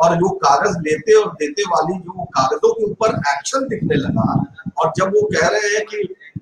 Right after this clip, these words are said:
अधिकारी कान खोल के सुन ले, अब काम करना पड़ेगा कार्यकर्ताओं को, और काम होने लगे, तो निश्चित तौर पर ये मान लेना चाहिए कि चीजें बिल्कुल सेटल डाउन है। और अब पार्टी के पास जो सात आठ महीने का मौका है, ये सात आठ महीने में कार्यकर्ता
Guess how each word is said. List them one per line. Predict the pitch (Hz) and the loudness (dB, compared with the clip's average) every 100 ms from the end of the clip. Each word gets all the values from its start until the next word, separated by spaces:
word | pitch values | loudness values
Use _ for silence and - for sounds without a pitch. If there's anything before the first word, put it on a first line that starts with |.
| - | -2
अधिकारी | 170 - - - | -2 2 2 2
कान | - 180 180 | 2 0 -2
खोल | 180 190 | -4 -6
के | 196 | -6
सुन | - 190 | -6 -4
ले, | 202 | -2
अब | 214 | -2
काम | - - - | -2 -2 -2
करना | - - 311 | -4 -6 -4
पड़ेगा | 311 220 202 | -2 -2 -2
कार्यकर्ताओं | 190 - 147 - 131 165 180 | -2 -2 -2 -4 -4 -2 0
को, | - 214 | 0 0
और | |
काम | - - 190 | -2 -4 -4
होने | 151 127 127 214 | -4 -6 0 2
लगे, | - 123 - - _ | 2 -2 -8 -12 _
तो | - 269 269 | -16 -4 0
निश्चित | - - 320 | 0 -2 0
तौर | 240 - | 4 4
पर | 294 294 262 | 2 -2 -2
ये | 226 | -2
मान | 180 180 175 | 0 2 0
लेना | 160 | -4
चाहिए | 160 170 214 285 | -6 -8 -8 -10
कि | 233 | -10
चीजें | - 170 202 - | -10 -4 -2 -2
बिल्कुल | - 185 208 | -4 -4 -6
सेटल | - 185 202 | -6 -8 -4
डाउन | 208 208 226 247 | 0 2 2 0
है। | 262 - _ _ - | -4 -12 _ _ 0
और | - - | 2 0
अब | - - - - - - | 0 2 2 0 -8 -16
पार्टी | _ _ 143 151 - 226 254 | _ _ 2 2 0 -4 -8
के | - 185 | -6 -4
पास | 370 - - - | -2 -2 -4 -4
जो | - 302 403 427 - | -4 0 2 4 2
सात | - - - | 0 0 2
आठ | 170 - | 0 0
महीने | 151 151 160 | -2 -2 -4
का | 160 143 | -4 -4
मौका | 139 135 139 139 - | -2 -2 0 0 -2
है, | - - - - _ 135 | -6 -6 -8 -20 _ -8
ये | 226 | -6
सात | 269 - 170 170 | -4 0 0 2
आठ | 156 - | 0 -2
महीने | 139 139 135 | -4 -4 -2
में | 135 131 - - | 0 2 2 2
कार्यकर्ता | 165 - - 131 - 220 - | 2 2 0 -4 -4 -4 -2